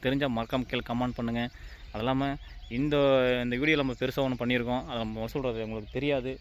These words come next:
முழுசா பார்த்தா தான் உங்களுக்கே தெரியும். ஃப்ரெண்ட்ஸ், நீங்க பார்த்துருப்பீங்க, அந்த ரயில் போற பொட்டியில நிறையா வந்து தங்கம் இருக்குதுங்கிறாங்க,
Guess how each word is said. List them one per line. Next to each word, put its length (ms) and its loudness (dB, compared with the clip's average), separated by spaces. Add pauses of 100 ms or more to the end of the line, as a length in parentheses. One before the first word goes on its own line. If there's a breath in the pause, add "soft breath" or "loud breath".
(100)
முழுசா 240 -4
பார்த்தா 220 -4
தான் 100 0
உங்களுக்கே 340 0
தெரியும். 320 2 (3250)
ஃப்ரெண்ட்ஸ், 360 4
நீங்க 220 4
பார்த்துருப்பீங்க, 480 4 (320)
அந்த 320 4
ரயில் 340 6
போற 240 8
பொட்டியில 320 4 (300)
நிறையா 340 4
வந்து 180 2 (640 soft breath)
தங்கம் 360 2
இருக்குதுங்கிறாங்க, 640 2